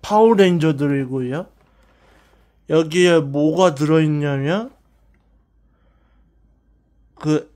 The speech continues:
애니멀 월드, 네, 루-, 페트로 X,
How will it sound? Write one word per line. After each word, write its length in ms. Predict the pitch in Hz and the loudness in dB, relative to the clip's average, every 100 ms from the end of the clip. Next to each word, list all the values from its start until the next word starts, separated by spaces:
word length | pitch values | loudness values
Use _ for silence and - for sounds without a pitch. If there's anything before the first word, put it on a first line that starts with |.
| - | -2
애니멀 520 | 156 185 202 190 175 | 2 4 4 6 4
월드, 760 | 151 143 156 156 139 185 233 _ _ _ _ _ _ _ _ _ _ - | 4 4 4 2 0 -2 -2 _ _ _ _ _ _ _ _ _ _ -8
네, 340 | 156 143 123 - _ _ _ _ _ _ _ _ _ - | -2 -2 -2 -10 _ _ _ _ _ _ _ _ _ -10
루-, 260 | 147 156 - _ _ _ _ | -4 -4 -4 _ _ _ _
페트로 600 | - 185 - 214 214 - - | -8 -8 0 2 4 2 -4
X, 640 | 160 - - 175 190 240 | -4 -6 -8 -4 -4 -4